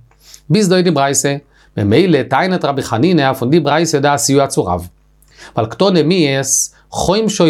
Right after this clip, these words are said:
אוהלה לו בכפילו, דברי רבי יעקב, און מען האט גערעדט, אז זי מוז זיין, אז דער חומש מיט דעם כפל איז פונקט דעם זעלבן סכום. איז זיכער דא, ווי קען זיין, דעם זעלבן סכום?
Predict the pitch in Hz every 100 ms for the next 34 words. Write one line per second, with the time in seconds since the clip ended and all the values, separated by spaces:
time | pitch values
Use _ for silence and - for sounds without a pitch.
0 | 151 190 202 175 151 117 110 - 196 196
1 | 190 190 92 117 214 196 180 147 135 131
2 | 139 135 151 - 143 139 156 156 170 185
3 | 143 139 143 160 135 143 196 196 - _
4 | 120 107 - 160 160 147 123 113 143 165
5 | 165 202 208 - _ 113 - 185 185 135
6 | 156 170 160 233 208 - _ _ _ _
7 | - 143 143 202 202 180 160 180 190 175
8 | 175 165 156 143 - - 123